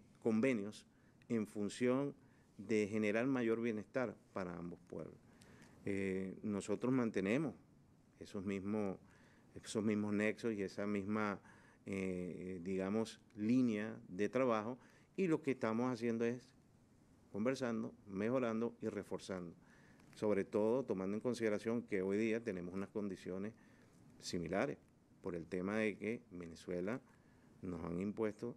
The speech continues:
más de novecientas treinta medidas coercitivas unilaterales que por supuesto nos han afectado, eh, las áreas sensibles de nuestra economía,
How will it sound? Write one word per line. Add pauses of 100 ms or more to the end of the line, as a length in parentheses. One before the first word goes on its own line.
(160)
más
de
novecientas (140)
treinta
medidas (100)
coercitivas (380)
unilaterales (520)
que
por
supuesto
nos
han
afectado, (500)
eh,
las (320)
áreas
sensibles (640)
de
nuestra
economía,